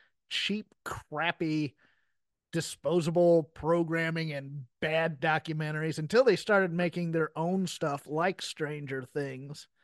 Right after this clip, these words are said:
um, in there. And now, now, you know, they, they've started to do their foray into live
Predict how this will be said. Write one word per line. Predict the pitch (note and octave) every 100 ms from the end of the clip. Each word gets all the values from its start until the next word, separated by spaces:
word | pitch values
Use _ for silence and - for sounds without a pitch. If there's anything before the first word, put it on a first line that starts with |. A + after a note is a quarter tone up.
| _ _ _ _ -
um, | E3+ E3+ D#3 D#3 -
in | F#3 G3
there. | E3+ D#3 D3 F3
And | E3+ F3
now, | F#3 F#3+ F#3 E3
now, | E3 G#3 G#3+ G3
you | G3+ F#3+
know, | F3
they, | E3 E3+
they've | E3 E3 D#3+ D3+
started | - G#3+ A#3+ G#3+
to | E3
do | D#3 D#3 - F3
their | E3 D#3
foray | - E3 E3 D#3+
into | D#3 D3
live | D3 D3+ F3 E3 D3 D3